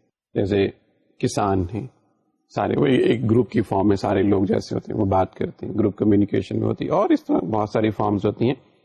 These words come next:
پھر ہوتا ہے میس کمیونیکیشن۔ میس کمیونیکیشن یہ ہے کہ آپ جب بات کرتے ہیں تو آپ کی جو بات ہے، ہم کمیونیکیشن کے لوگ عام طور پہ اس کو میسج کہتے ہیں،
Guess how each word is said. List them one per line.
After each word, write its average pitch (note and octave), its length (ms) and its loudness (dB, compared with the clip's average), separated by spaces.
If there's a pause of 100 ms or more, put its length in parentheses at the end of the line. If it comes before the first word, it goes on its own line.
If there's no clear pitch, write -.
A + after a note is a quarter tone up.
(200)
پھر E3 140 2
ہوتا B2+ 220 2
ہے E3+ 40 2
میس G2 360 0
کمیونیکیشن۔ - 680 -8 (160)
میس A3 240 -2
کمیونیکیشن D#3 640 2
یہ A2 160 4
ہے G2 160 2
کہ - 200 -4
آپ G#2+ 400 -2
جب G#2 260 0
بات F#2+ 300 -2
کرتے A2 340 -4
ہیں A2+ 100 0 (500)
تو C3+ 60 -2
آپ A2+ 240 -2
کی A2 120 2
جو G2+ 160 2
بات A2 380 0
ہے، A#2 100 -2 (500)
ہم C3+ 120 0
کمیونیکیشن C#3 680 2
کے A#2+ 80 0
لوگ A#2+ 240 2
عام A2 200 0
طور A2 160 0
پہ A2+ 80 2
اس G#2+ 120 -2
کو C3+ 100 0
میسج G2+ 500 0
کہتے - 300 -18
ہیں، - 100 -20